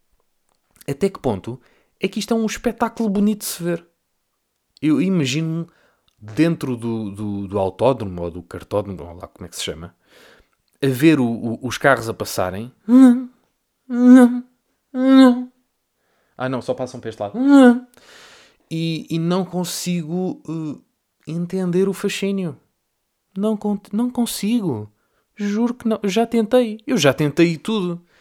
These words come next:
Olha, agora vou-me sentar aqui a ver uma boa Fórmula um. Não, um minuto. Se calhar é, é por isso. É Fórmula um. Para mim é um,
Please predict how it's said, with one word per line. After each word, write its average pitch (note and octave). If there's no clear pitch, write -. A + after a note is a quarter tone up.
Olha, G#2
agora D#3
vou-me F3
sentar F#3
aqui F3
a -
ver F3
uma E3+
boa F3
Fórmula E3+
um. A#2
Não, D4+
um G3
minuto. C3+
Se -
calhar E3+
é, F3+
é E3+
por E3+
isso. D3
É G#2
Fórmula D3
um. C3+
Para A#2+
mim A#2
é B2
um, D#3